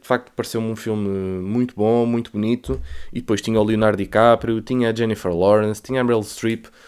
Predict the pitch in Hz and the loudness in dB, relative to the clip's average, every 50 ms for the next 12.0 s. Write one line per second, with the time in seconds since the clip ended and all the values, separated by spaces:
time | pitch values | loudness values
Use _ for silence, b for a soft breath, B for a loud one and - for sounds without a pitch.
0 | b b b _ - - - 185 180 175 175 - 180 175 175 170 165 - - - | b b b _ -12 -4 -2 0 0 -2 -2 0 2 2 4 2 2 0 -2 -4
1 | 208 208 - 107 92 - - - 110 110 113 110 107 - 139 127 104 98 104 127 | -4 0 0 0 0 0 -2 -2 0 0 0 0 0 -2 -2 0 2 2 2 0
2 | 127 104 87 87 92 117 - _ - 90 87 92 95 98 101 101 - - 104 - | -2 -4 -4 -4 -6 -6 -6 _ -4 -2 -2 -4 -4 -4 -4 -6 -6 -8 -6 -2
3 | - 123 127 123 131 123 117 120 120 120 117 123 131 131 - - 165 139 131 123 | 0 0 2 2 0 0 0 0 0 0 0 0 -2 -2 0 0 0 0 -2 -6
4 | - b b b b b b b - 107 110 107 101 120 120 117 120 123 - 151 | -12 b b b b b b b -2 -2 -2 0 0 2 2 2 2 0 -2 -2
5 | 147 131 120 113 117 113 b b b b b b b b b b _ 160 156 151 | 0 0 -2 -2 -6 -10 b b b b b b b b b b _ 6 6 6
6 | 151 156 151 156 156 156 160 - - - 175 123 104 - - - _ - 147 151 | 8 6 4 4 4 2 0 -2 2 2 2 2 2 -2 -10 -16 _ 0 2 4
7 | 117 92 85 b b b b b b b _ - 139 127 113 - - 120 107 - | 4 2 0 b b b b b b b _ 0 0 0 0 0 -2 -2 -2 -2
8 | - - 120 117 117 120 127 139 151 151 b b b b b - - - - - | -2 0 2 2 4 2 2 0 -4 -6 b b b b b -8 -8 -4 0 4
9 | 135 170 185 180 170 165 165 170 170 165 165 - - 180 175 151 - - - - | 6 6 6 6 6 6 6 6 4 4 2 2 2 2 2 2 0 -4 -8 0
10 | - 135 170 180 175 175 170 170 170 170 160 143 113 90 - - 135 107 98 95 | 4 4 6 6 4 4 4 4 4 6 6 6 6 6 4 2 4 4 4 2
11 | 92 - - - - - - - - - 349 285 190 175 151 139 131 123 - | 0 -4 -10 -14 -14 -12 -12 -10 -6 -2 0 2 6 8 8 8 8 6 4